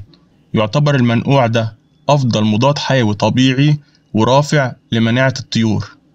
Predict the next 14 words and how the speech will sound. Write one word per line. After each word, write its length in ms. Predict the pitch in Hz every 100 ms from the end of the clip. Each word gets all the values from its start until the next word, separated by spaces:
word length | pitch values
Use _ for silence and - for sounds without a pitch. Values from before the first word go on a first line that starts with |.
| _ _ _ -
كمان 340 | 120 143 151
بيكون 560 | 120 117 - 135 127 110
مقوي 640 | 110 113 139 143 117 104 113
للجهاز 440 | 110 107 120 135
التنفسي 720 | 131 131 113 110 131 139 151
بشكل 360 | 113 131 127 113
عام، 320 | 110 104 98 104 _ _ _ _ _ _ _ _ _ -
ونفس 380 | 117 143 151 131
الوقت 600 | 123 131 - - - -
بيدفي 720 | 110 110 113 147 - 160 156 117
العصافير 540 | 110 117 - - 135
عندي 480 | 120 147 147 151 139
بصورة 320 | 117 110 143
طبيعية. 600 | 135 120 110 110 101 98